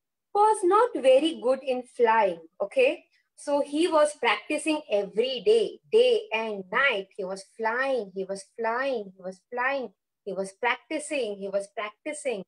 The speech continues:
okay? And then the day, the big day, that is the competition day arrives and everybody gets ready.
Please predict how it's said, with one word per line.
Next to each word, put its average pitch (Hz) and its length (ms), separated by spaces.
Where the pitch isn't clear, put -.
okay? 294 420
And 208 380
then 254 800
the 190 300
day, 202 500
the 175 120
big 233 380
day, 220 320
that 165 120
is 196 160
the 196 200
competition 240 720
day 226 260
arrives 196 600
and 175 320
everybody 285 920
gets 269 380
ready. 254 840